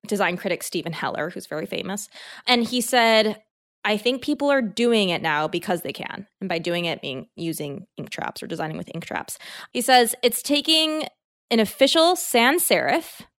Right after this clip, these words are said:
corporate sans serif, and adding a personality to it. And that's just the nature of the time and the technology we have.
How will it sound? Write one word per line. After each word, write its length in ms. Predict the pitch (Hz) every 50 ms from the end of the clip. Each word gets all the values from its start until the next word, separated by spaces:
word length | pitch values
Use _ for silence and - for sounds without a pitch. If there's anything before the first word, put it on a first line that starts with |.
| _ _
corporate 500 | - - 233 226 277 - - 403 - -
sans 400 | - - 240 233 254 269 277 -
serif, 460 | - 156 143 - - - 220 - - _ _ - - - - -
and 120 | 240 226 -
adding 400 | 220 226 226 226 226 240 240 247 233 -
a 40 | 214
personality 640 | 208 - 214 214 202 - - 180 156 160 165 156 165
to 180 | - - 147
it. 160 | 143 139 - - - - - - - -
And 220 | - 226 226 220 202
that's 240 | 190 185 208 208 -
just 160 | 240 233 -
the 100 | 269 254
nature 500 | 226 190 180 180 - - 180 170 170 170
of 120 | - -
the 100 | - -
time 460 | - - - 190 180 180 185 185 196 -
and 80 | 175
the 60 | 170 185
technology 560 | - 165 - 180 170 160 160 165 151 147 143
we 120 | 123 156
have. 360 | 175 - 113 107 87 - -